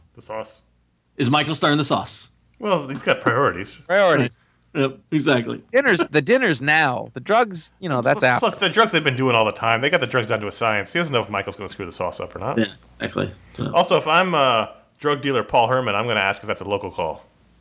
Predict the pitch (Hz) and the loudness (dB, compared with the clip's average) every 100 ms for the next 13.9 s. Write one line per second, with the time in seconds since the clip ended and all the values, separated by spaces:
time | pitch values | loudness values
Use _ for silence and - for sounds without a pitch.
0 | _ _ _ _ _ _ _ _ _ _ | _ _ _ _ _ _ _ _ _ _
1 | - 156 156 - 151 147 139 165 156 160 | -2 2 2 2 2 0 2 2 2 2
2 | 170 165 147 156 202 226 _ 139 117 110 | 0 0 0 2 2 -2 _ -2 -2 -2
3 | 123 117 _ _ 190 175 165 160 165 202 | -6 -8 _ _ -18 -12 -2 2 4 4
4 | 190 - 226 233 226 247 302 208 156 117 | 4 2 0 -6 2 2 4 4 4 2
5 | 117 104 92 127 160 139 - 160 175 233 | -2 -8 -6 -2 -2 -4 -6 -2 2 2
6 | 214 294 - 180 254 247 - 247 214 180 | 2 -2 0 2 2 0 2 0 0 2
7 | 226 214 196 208 220 214 185 202 185 190 | 4 4 4 2 4 4 4 2 4 2
8 | 190 175 147 143 - - - _ 160 170 | 2 4 4 2 -12 -20 -20 _ 2 4
9 | 180 170 151 160 160 170 143 - 165 156 | 6 4 4 4 4 2 2 2 0 2
10 | 143 135 151 139 135 131 139 131 123 131 | 2 4 4 4 4 4 2 2 0 0
11 | 139 127 123 110 110 101 98 110 104 98 | 2 2 2 0 -2 -2 -4 -2 -2 0
12 | 107 98 95 95 120 113 113 117 110 117 | 0 2 0 0 4 4 4 2 0 -2
13 | 104 90 - - 151 175 185 214 196 | -2 -2 -2 -4 0 0 2 2 2